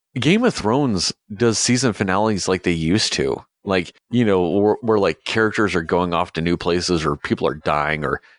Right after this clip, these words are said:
they might be dead or not dead. You don't know yet. That's what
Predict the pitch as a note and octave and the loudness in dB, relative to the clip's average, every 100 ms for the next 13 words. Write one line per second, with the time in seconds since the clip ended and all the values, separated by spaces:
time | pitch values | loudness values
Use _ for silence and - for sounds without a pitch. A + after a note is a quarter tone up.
0 | - G2+ F#2 E2 D#2+ - E2 C#2+ D#2 D#2+ | -4 0 0 0 -2 -2 -4 -2 0 0
1 | D2 B1+ D2+ - - E2 D#2+ E2 D#2 C2 | -2 -4 -6 -6 -4 -4 -2 -2 -2 -4
2 | D2+ D2+ D2 D2 C#2+ - - _ - D3 | -4 -4 -2 -2 -4 -6 -12 _ -4 -2
3 | - B3+ | 0 -2